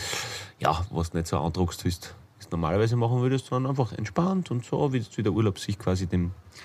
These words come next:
gegen Ende hin zu neigen sollte. Und dann stehe ich dort eben auf, auf diesem einsamen Stand, wo ich da meistens halt bin und, und schaue so aus und denke mir, arg, der Harvey da hinten schaut aus wie der Bruder vom Didi,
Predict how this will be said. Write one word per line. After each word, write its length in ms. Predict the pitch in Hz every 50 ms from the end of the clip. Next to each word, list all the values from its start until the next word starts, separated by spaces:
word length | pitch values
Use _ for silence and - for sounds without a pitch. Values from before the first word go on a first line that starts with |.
| - - - - - _
gegen 180 | - - 80 -
Ende 200 | - 127 127 131
hin 160 | 127 120 104
zu 140 | - - 113
neigen 300 | 98 87 85 101 123 151
sollte. 360 | 139 - 147 147 - 170 190 175 - - - - - - - - - - - - - - - - - -
Und 100 | - 95
dann 100 | 95 104
stehe 240 | 101 - - 82 87
ich 60 | 104
dort 260 | 117 113 113 123 - -
eben 260 | 123 120 120 117 -
auf, 120 | - 104 - - - - -
auf 160 | 104 - - - -
diesem 320 | - - 107 98 90 92 95 - - - - - - - - - - - - -
einsamen 400 | - 87 92 101 101 98 92 90
Stand, 340 | - - 80 87 110 135 -
wo 60 | 135
ich 60 | 131
da 60 | 127
meistens 380 | 117 117 120 117 - 117 113 -
halt 160 | 120 110 -
bin 240 | - 113 117 120 120
und, 300 | 113 98 95 - - - - - - -
und 140 | - 85 85
schaue 260 | - - 69 69 80
so 120 | - - -
aus 280 | - - 82 92 - 131
und 460 | 135 131 127 - - - - 78 82
denke 200 | 90 87 87 95
mir, 160 | 98 92 - - - -
arg, 340 | - 78 80 87 - - - - - - - - _ - - - - - - - - - -
der 120 | - 78
Harvey 180 | 73 71 82 104
da 100 | 107 104
hinten 220 | 101 104 - -
schaut 200 | 113 - 98 90
aus 240 | - - 82 98 -
wie 60 | -
der 80 | 92 92
Bruder 320 | 85 - 90 92 101 107
vom 180 | 98 - 90 85
Didi, 280 | - 98 87 90 82